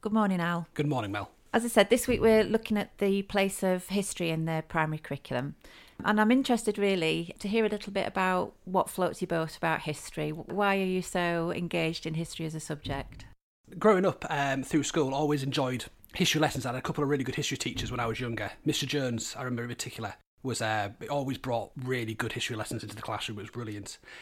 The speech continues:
Speaker 2: Uh, I then went on to, uh, go to do my degree in history and geography at Saint John's in York. And if you're doing history, there's no better city than York to study it, 'cause it's everywhere. Well, no matter where you go, walking into the city, walking back to your house, there's bits of history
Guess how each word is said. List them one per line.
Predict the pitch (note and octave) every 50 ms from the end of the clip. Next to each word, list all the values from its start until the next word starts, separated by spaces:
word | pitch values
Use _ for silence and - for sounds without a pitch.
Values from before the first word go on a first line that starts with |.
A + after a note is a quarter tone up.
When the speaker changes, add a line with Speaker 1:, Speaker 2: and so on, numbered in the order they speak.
| - - - - - -
Speaker 2:
Uh, | C3 C3+ C#3 -
I | C3 C#3
then | E3+ E3+ F3+ E3
went | E3 E3
on | E3 D#3 D3+ D3+
to, | - - D#3+ D3+ C#3+ C#3+ C#3 C#3 C3+
uh, | D3 C#3 C3 B2+ B2+
go | A#2+ D3+ C#3 C3
to | - -
do | - C#3+
my | C3 B2
degree | A2+ B2 - C#3 D3 D3 A#2+
in | B2 - B2+
history | - C3 B2 - - C3
and | A#2+ A#2
geography | C#3+ C#3 B2 - - A#2
at | A#2+ A#2+ -
Saint | - - C3+ A#2+ B2
John's | - C#3+ B2+ C3+ A#2+ A2+
in | A2 G#2+
York. | A#2 C3 C3 A#2 G#2+ - - - - - - - - - - -
And | A#2+ A2 G#2+ G#2+ A2 G#2+ - -
if | - -
you're | C#3
doing | A#2+ D3+ C#3 A#2+
history, | - C#3+ - - - A#2 A2 -
there's | - C3 -
no | D3 D3 C3+ A#2+
better | A2+ B2+ A2+ G#2+ -
city | - - D#3+ D3+ - A2
than | G2 G#2+
York | A2 G#2+ G#2+ G2+ G2+ - - -
to | - -
study | - - B2 G#2 G#2 G#2
it, | A2+ -
'cause | - A#2+ A2+
it's | - -
everywhere. | - B2 G#2+ A2 A2 G#2 A2 G#2+ G#2+ A2
Well, | A#2 B2
no | B2 B2+ C3
matter | B2 A2+ - B2+
where | B2 C3 A#2+
you | A#2 A2+
go, | G#2 A#2+ A#2 A#2 A#2 A2+ - - - - - - - - - -
walking | - C#3 B2 - - C#3
into | A#2+ B2
the | A2+ A#2
city, | - - A#2 - - B2+ A#2 B2
walking | A2 B2 A#2+ - - A#2
back | A#2+ B2
to | - B2+
your | A#2 -
house, | A#2+ A#2 A2 A2 - - - - -
there's | C3+ C3+ -
bits | - _ - D3 - -
of | - -
history | - C3+ - - - G#2+ G#2+